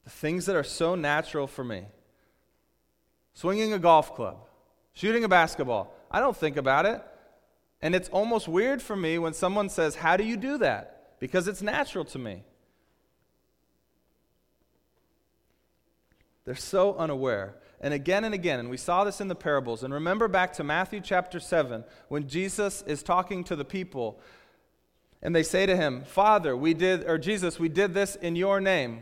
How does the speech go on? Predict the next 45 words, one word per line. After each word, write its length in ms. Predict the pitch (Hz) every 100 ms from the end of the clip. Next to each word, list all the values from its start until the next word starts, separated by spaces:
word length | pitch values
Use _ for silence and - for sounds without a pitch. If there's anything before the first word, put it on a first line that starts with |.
| 120
We 100 | 127
cast 300 | 202 202 196
out 160 | 190 160
demons 420 | 185 202 196 180
in 80 | 170
your 180 | 180 185
name." 160 | 160
We 60 | 123
talked 220 | 175 170
about 140 | 160
this 140 | 156 156
last 260 | 160 160
week. 220 | 170 127 - - _
"We 120 | 147
did 160 | 156 185
mighty 320 | 165 185 196
miracles. 520 | 185 190 208 185 135
We 100 | 139
healed 280 | 143 202 202
people 280 | 202 151 147
in 120 | 151
your 240 | 151 196 208
name." 380 | 208 175 123 - - _ _ -
And 140 | 143
Jesus 280 | 180 165 170
says, 280 | - 143 135
"Yet 180 | 185 175
at 140 | 170
the 120 | 160
end 160 | 185 220
of 80 | 220
the 80 |
day, 220 | 190 180 175
you'll 160 | 165
come 260 | 160 190 185
to 120 | 180
me 140 | 143 135
and 140 | 143
I 60 | 135
say, 280 | - 147
'I 120 | 139 135
do 200 | 156 180
not 180 | 175
know 180 | 147 131
you.'" 220 | 107 95